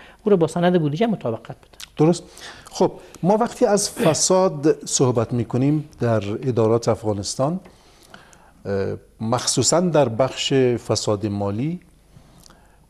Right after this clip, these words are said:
Speaker 2: اه، با زیرمجموعه‌های بسیار گوناگون و گسترده مواجه می‌شیم. ما با انواع جرایم و تخلفات مالی مواجه می‌شیم در جریان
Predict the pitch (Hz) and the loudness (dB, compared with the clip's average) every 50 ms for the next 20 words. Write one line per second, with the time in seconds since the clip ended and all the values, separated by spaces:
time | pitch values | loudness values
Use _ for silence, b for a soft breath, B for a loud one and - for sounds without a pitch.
0 | - 92 90 90 87 87 87 85 85 - - _ _ _ - - 107 98 117 131 | -14 -10 -8 -6 -6 -6 -6 -8 -10 -12 -14 _ _ _ -14 -10 -4 0 2 2
1 | 147 156 165 175 170 165 127 107 117 131 127 117 120 120 117 113 101 113 120 113 | 4 4 4 4 4 2 0 0 0 0 2 2 2 0 0 0 0 -2 -2 0
2 | 110 107 101 107 131 139 143 147 143 135 123 117 104 113 113 - - - - 127 | 2 2 2 2 0 0 0 -2 -4 -4 -10 -10 -6 -6 -6 -4 -6 -6 0 2
3 | 123 127 135 135 135 139 - - - - - 127 107 95 110 113 107 107 104 104 | 4 4 4 2 0 -6 -16 -18 -20 -20 -16 -12 -8 -4 -2 -2 -2 -2 -2 -2
4 | 101 117 135 139 135 120 110 120 107 - - - 104 101 95 110 113 107 98 90 | -2 -2 -2 -2 -2 -2 -2 -2 -2 -2 -2 -2 -2 -2 0 -2 -2 -2 -2 -4
5 | 90 90 87 92 90 87 87 87 87 - - 95 87 85 - _ b b b b | -4 -6 -6 -6 -8 -8 -10 -12 -12 -12 -12 -12 -12 -14 -18 _ b b b b
6 | b b b b b b b 113 123 131 135 131 127 123 117 117 113 113 113 113 | b b b b b b b 0 2 2 2 2 0 0 0 2 2 2 2 2
7 | 117 123 139 135 127 120 104 107 113 104 104 101 101 107 117 127 135 143 143 147 | 2 2 2 2 2 0 0 0 0 2 2 0 0 -2 -2 -4 -4 -6 -8 -10
8 | - - 107 104 113 110 113 113 - - 101 - 113 101 98 101 92 - 107 101 | -12 -10 -4 0 0 0 0 0 -4 -8 -8 -6 -6 -4 -4 -4 -6 -4 -6 -6
9 | - - 110 104 98 95 95 95 107 123 139 139 139 135 127 135 135 123 127 123 | -6 -6 -6 -6 -4 -4 -4 -4 -4 -4 -4 -4 -4 -4 -4 -6 -6 -8 -8 -10
10 | 113 - 127 117 113 107 110 104 104 101 - b b b b b b b b b | -10 -10 -8 -8 -4 -2 -2 -2 -2 -4 -8 b b b b b b b b b
11 | b b b 117 104 98 98 104 107 104 101 104 101 101 101 101 98 | b b b -4 -2 -2 0 0 0 0 0 -2 -2 -2 -4 -4 -6